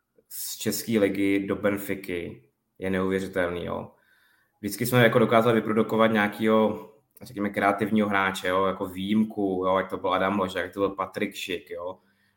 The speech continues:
Tak jsou to ofenzivní hráči, který mají nějakou obrovskou nadstavbu, nadstavbu, kreativitu, jo, prostě fotbalový myšlení, jo.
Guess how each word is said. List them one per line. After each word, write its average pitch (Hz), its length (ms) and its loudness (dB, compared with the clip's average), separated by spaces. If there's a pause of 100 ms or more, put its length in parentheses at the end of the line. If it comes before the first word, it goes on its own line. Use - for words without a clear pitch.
Tak - 360 -16 (200)
jsou - 180 -8
to 107 100 -4
ofenzivní 113 540 0
hráči, 104 340 0
který 101 240 -4
mají 101 140 -2
nějakou 98 280 -4
obrovskou 98 360 -8
nadstavbu, 95 640 -6
nadstavbu, 92 500 -8
kreativitu, 92 800 -4
jo, 87 160 -4
prostě - 260 -12
fotbalový 95 480 0
myšlení, 87 480 -10 (420)
jo. 90 160 -14